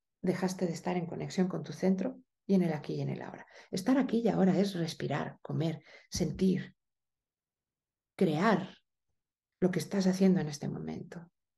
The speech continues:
Eso es estar aquí y ahora, ser consciente de que todo lo que haces tiene un sentido. Cada segundo que se nos da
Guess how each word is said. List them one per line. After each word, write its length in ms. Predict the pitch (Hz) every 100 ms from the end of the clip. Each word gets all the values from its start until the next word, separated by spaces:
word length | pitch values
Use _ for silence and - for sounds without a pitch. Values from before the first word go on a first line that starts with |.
| _
Eso 200 | 233 165
es 100 | 147
estar 240 | 143 -
aquí 200 | 151 -
y 80 | 165
ahora, 260 | 160 - -
ser 240 | - 196
consciente 720 | 190 180 - 190 180 185 147 - - _
de 100 | 185
que 100 | -
todo 200 | - 208
lo 100 | 196
que 100 | 185
haces 320 | 156 - -
tiene 200 | - 170
un 120 | 170
sentido. 680 | 170 143 143 - 160 139 - _ _ _ _ - -
Cada 240 | 202 220
segundo 560 | - 185 196 190 151 147
que 100 | 139
se 140 | 156
nos 160 | 147 147
da 300 | 160 165